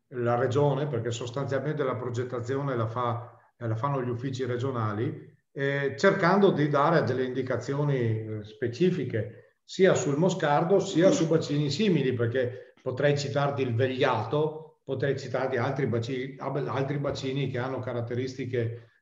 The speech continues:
eh, simili, sia pure magari non così accentuate. Però da parte delle autorità, diciamo, non c'è mai stata una, eh, risposta, al di là di ascoltarti,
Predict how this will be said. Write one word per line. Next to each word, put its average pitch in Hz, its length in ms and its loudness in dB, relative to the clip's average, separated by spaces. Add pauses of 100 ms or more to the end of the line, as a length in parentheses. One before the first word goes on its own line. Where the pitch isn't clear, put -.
(160)
eh, 139 260 -2
simili, 175 440 6
sia 139 220 0
pure 143 280 2
magari 131 440 0
non 127 200 -4
così 123 260 -2
accentuate. 110 800 -6 (360)
Però 240 200 4
da 170 120 6
parte 214 380 4
delle 147 240 4
autorità, 143 720 4
diciamo, 143 440 -2
non 139 180 -2
c'è 151 160 -2
mai 147 200 0
stata 139 520 -4
una, 127 540 -6 (260)
eh, 131 240 -4
risposta, 143 560 -2
al 143 120 0
di 151 80 0
là 185 140 4
di 160 100 2
ascoltarti, 135 920 -2